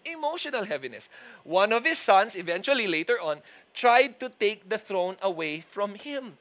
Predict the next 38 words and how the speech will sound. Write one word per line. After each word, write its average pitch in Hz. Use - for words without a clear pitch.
This 262
is 285
Absalom, 247
tried 254
to 254
take 233
the 220
throne 254
away 254
from 247
David. 254
And 262
then 285
at 208
the 226
latter 233
part 226
of 208
his 214
life, 226
he 254
saw 240
the 208
death 202
of 185
thousands 226
of 190
his 180
people 190
because 190
of 175
his 156
sin. 139
If 135
you 180
read 220
his 214
story, 220